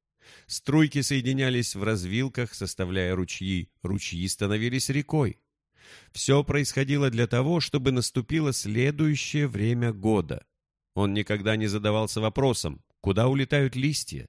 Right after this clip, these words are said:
и что с ними происходит, или куда утекает река. Такие мысли были праздными и его не касались. Но если считать себя одним листом на дереве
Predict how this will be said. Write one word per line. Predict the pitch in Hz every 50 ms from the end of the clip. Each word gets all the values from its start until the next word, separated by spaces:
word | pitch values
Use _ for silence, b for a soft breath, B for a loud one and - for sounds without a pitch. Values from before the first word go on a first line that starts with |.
| _ _ -
и | 98
что | 95 - - - - 147 160
с | - - -
ними | 156 156 147 143
происходит, | 139 - - 131 135 131 - - - - 151 160 143 92 78 - - - B B B B B B
или | - 107 113 113 117 113
куда | - - 107 104 85 107 104 92
утекает | 95 104 - - 107 - - 127 127 123 - -
река. | 139 147 - - 110 78 - - _ _ _ _ _ _ _ _ _ _ _ _
Такие | - 95 87 - - 98 110 117
мысли | 117 120 120 113 - 113 113
были | 104 110 110 101
праздными | 95 - 107 120 139 156 151 147 165 160 165 165 165 - - -
и | 98
его | 95 87 82 78 90 92
не | 104 110
касались. | - 110 101 - - 82 71 69 67 67 - - - _ _ _ _ _ _ _ B B B B B
Но | - 110 117
если | 127 139 135 - 135 131
считать | - - 139 123 - 127 127 -
себя | - - 113 120
одним | 117 113 107 110 120 117 110
листом | 104 101 98 - - 117 107 98 98
на | 95 95
дереве | 87 101 127 131 117 95 76 71 -